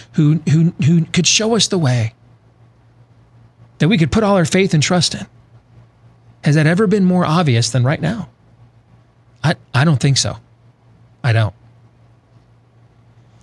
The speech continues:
And I'm not, normally when, when I make a point about something, it's because it's to lead to another point. I don't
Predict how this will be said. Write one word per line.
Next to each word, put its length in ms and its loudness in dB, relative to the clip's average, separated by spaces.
And 120 0
I'm 100 0
not, 300 0
normally 400 2
when, 280 2
when 120 2
I 60 2
make 220 2
a 40 2
point 280 0
about 200 0
something, 360 0
it's 120 0
because 320 0
it's 200 -2
to 160 0
lead 300 2
to 100 0
another 260 2
point. 380 -2
I 80 0
don't 160 -2